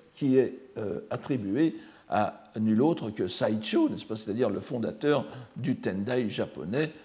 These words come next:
<clears throat> euh, euh, au début du, du neuvième siècle. Et je vous ai rappelé aussi que le, le, le, le, à, à cette époque, on, on,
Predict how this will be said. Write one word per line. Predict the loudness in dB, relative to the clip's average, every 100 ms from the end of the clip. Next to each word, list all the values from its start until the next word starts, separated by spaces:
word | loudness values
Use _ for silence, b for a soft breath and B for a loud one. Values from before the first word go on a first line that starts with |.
| B
<clears throat> | B 6
euh, | 8 8 4 -2 -8
euh, | -2 -2 -2 -6 -6 -6
au | -6
début | -4 -4 -2 -2
du, | 0 -2
du | -4 -4 0
neuvième | 0 2 -2
siècle. | -2 0 -2 -4 -18 B B B -12
Et | -12 -12 B B
je | -6
vous | -4 -2
ai | -2
rappelé | -2 0
aussi | 0 2 -2
que | 0
le, | 0 0
le, | 0 -2
le, | -2 -4
le, | -6 -8 -10 -12 -14 -12
à, | -6 -6 -6
à | -8
cette | -6 -6
époque, | -6 -4 -6 -8 -8
on, |
on, | -6 -6 -8